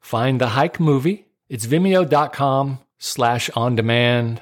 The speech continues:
slash the hike movie. It is vimeo dot com slash on demand slash the hike movie.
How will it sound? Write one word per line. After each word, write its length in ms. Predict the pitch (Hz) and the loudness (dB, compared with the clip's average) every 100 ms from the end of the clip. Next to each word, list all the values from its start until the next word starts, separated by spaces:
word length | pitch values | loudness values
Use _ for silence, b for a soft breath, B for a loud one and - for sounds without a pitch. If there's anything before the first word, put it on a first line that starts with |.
| _ _ | _ _
slash 600 | - 120 110 107 - - | -4 0 2 0 -6 -8
the 160 | - 87 | -6 -2
hike 240 | 120 123 | -2 -2
movie. 420 | 120 131 208 - _ _ _ _ _ | -2 0 -2 -6 _ _ _ _ _
It 180 | 135 139 | -4 -2
is 360 | 127 113 104 - _ 151 | -2 -2 -2 -8 _ -16
vimeo 720 | 104 123 185 117 101 120 - _ - | -4 0 2 4 2 0 -6 _ -2
dot 260 | 104 131 | -2 0
com 360 | - 87 98 143 _ _ | -2 -2 -2 -6 _ _
slash 680 | - - 98 90 90 - - _ _ - | -8 -4 0 0 0 -4 -8 _ _ -2
on 420 | 104 107 127 156 - _ | 0 2 0 -4 -10 _
demand 680 | 117 123 110 98 90 123 - _ _ - | -2 0 2 0 -2 -4 -10 _ _ -10
slash 680 | - 104 87 90 - - - _ - | -8 -2 0 0 -4 -10 -14 _ -10
the 140 | 85 | -8
hike 460 | 82 101 123 - _ _ _ | -2 -2 -2 -8 _ _ _
movie. 600 | 110 131 139 110 85 | -4 0 2 0 -4